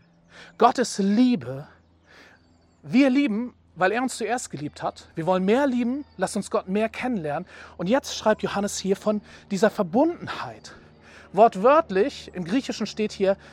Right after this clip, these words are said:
dass wir in Gott sind und Gott in uns ist. Um diese Art von Verbundenheit geht es. Immer wieder in diesen Versen. Wir haben zehn Verse angeguckt, siebenmal geht's um diese Verbundenheit, Gott in uns oder wir in Gott.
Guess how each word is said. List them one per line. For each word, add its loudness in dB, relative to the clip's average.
dass -4
wir 0
in 2
Gott -2
sind -6
und -12
Gott -4
in 0
uns -2
ist. -20
Um -12
diese 2
Art -4
von -6
Verbundenheit -6
geht -12
es. -20
Immer 4
wieder 2
in -6
diesen -12
Versen. -20
Wir -2
haben -4
zehn 0
Verse 4
angeguckt, -4
siebenmal 2
geht's -6
um -6
diese -4
Verbundenheit, -4
Gott -2
in -6
uns -6
oder -6
wir -6
in -10
Gott. -8